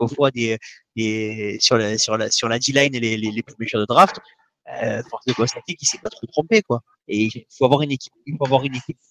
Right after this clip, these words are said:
Ça part de là. Tu peux, si tu as un quarterback, euh, moyen derrière une grosse ligne, ça ira toujours mieux que si tu as un énorme quarterback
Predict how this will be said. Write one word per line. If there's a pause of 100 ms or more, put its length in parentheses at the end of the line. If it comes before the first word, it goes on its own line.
(280)
Ça
part
de
là. (420)
Tu
peux,
si
tu
as
un
quarterback,
euh,
moyen
derrière (100)
une
grosse
ligne,
ça
ira
toujours
mieux
que
si
tu
as (100)
un
énorme
quarterback